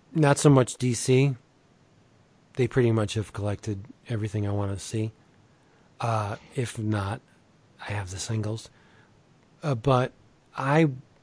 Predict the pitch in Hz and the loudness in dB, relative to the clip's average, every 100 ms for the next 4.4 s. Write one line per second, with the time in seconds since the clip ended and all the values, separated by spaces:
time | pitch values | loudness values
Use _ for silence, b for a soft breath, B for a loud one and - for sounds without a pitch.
0 | - _ _ _ - 135 135 131 - - | -20 _ _ _ -2 2 2 0 -4 -6
1 | - _ _ _ _ _ _ _ _ _ | -10 _ _ _ _ _ _ _ _ _
2 | _ _ _ _ _ _ _ 151 131 131 | _ _ _ _ _ _ _ 2 6 8
3 | 131 131 120 120 110 127 120 127 117 127 | 6 4 2 0 0 0 0 0 2 2
4 | 120 135 120 123 | 4 4 4 -2